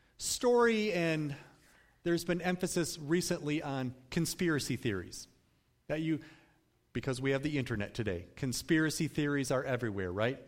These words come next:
And as conspiracy theories abound,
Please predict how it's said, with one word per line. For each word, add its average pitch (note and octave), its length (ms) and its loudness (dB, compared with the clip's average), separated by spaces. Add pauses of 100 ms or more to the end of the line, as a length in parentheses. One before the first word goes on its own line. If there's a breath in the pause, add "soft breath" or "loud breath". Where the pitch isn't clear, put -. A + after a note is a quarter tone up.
(500 loud breath)
And G#3 340 4 (280 loud breath)
as F#3 240 4
conspiracy A3+ 960 2
theories G#3+ 600 2
abound, E3 840 2